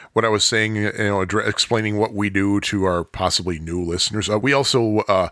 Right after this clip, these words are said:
live within a seventy mile radius of Chicago, and in my case, I actually live in Chicago. So a lot of our chatter back and forth is gonna be kind of, like,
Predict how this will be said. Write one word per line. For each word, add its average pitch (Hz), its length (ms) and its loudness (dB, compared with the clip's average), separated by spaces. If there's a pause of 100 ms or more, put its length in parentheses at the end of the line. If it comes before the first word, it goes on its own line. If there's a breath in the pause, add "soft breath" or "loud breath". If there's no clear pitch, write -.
(320 loud breath)
live 101 400 0
within 98 280 2
a 92 60 -2
seventy 95 380 0
mile 90 280 -2
radius 82 460 -4
of - 60 -8
Chicago, 82 680 -2
and 78 80 -10
in 80 180 -10
my 98 200 2
case, 95 280 -2
I 95 120 0
actually 90 300 -4
live 95 140 -2
in 156 180 0
Chicago. 80 580 -2
So 92 320 0 (280 loud breath)
a 92 60 2
lot 117 240 2
of 139 140 -2
our 117 320 2 (200 loud breath)
chatter 113 480 0
back 104 240 0
and 95 140 -4
forth 98 320 0
is 90 140 -4
gonna 98 180 -2
be 85 140 -8
kind 82 260 -8
of, 78 260 -14
like, - 300 -10